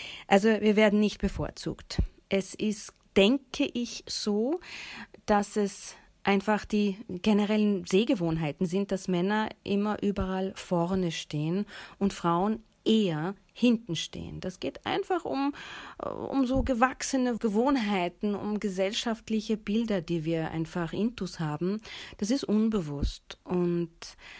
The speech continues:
eine Frau harmonisiert eher und Frauen auf der Bühne <laughs> machen das nicht. Wir polarisieren.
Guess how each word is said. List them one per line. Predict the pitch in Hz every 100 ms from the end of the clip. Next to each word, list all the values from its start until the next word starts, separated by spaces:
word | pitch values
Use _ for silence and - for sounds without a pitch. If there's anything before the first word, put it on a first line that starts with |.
| - - -
eine | 185 180
Frau | - - 156 160 214 254 - _ -
harmonisiert | - - 202 220 262 247 208 175 156 151 160 160 - 151
eher | 151 151 196 285 415 - _ _ - - - - 226 _ -
und | 220 220 214 - - _ _ -
Frauen | - 202 226 233
auf | -
der | - -
Bühne | 247 254 233
<laughs> | - 254 -
machen | 226 - - 233
das | 214 202 202
nicht. | 196 214 320 - - - - - - 339 -
Wir | 208 196 226 226 226 220 220
polarisieren. | - 349 427 226 175 165 151 143 151 - -